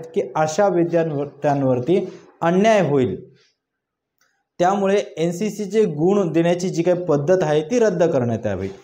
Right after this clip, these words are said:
आणि जर तुम्हाला एनसीसीला द्यायचंच असेल तर त्यांच्यासाठी वेगळा कोटा तयार करावा. तुम्हाला ज्या पद्धतीने वाटेल दोन टक्के, तीन टक्के, पाच टक्के त्या पद्धतीने तुम्ही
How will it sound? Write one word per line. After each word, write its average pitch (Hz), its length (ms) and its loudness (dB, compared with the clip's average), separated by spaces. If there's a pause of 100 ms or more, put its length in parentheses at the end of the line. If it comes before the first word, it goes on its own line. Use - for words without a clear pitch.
(300)
आणि 165 160 0
जर 208 260 2
तुम्हाला 214 340 2
एनसीसीला 202 720 0
द्यायचंच 160 520 0
असेल 185 400 0
तर 214 80 0
त्यांच्यासाठी 180 580 0
वेगळा 170 300 4
कोटा 170 380 0
तयार 175 180 2
करावा. 185 360 0 (400)
तुम्हाला 190 280 2
ज्या 190 220 2
पद्धतीने 196 500 0
वाटेल 190 360 0
दोन 170 300 0
टक्के, 185 340 0
तीन 185 340 0
टक्के, 185 440 0
पाच 170 320 2
टक्के 180 300 0
त्या 180 200 0
पद्धतीने 185 580 2
तुम्ही 233 280 2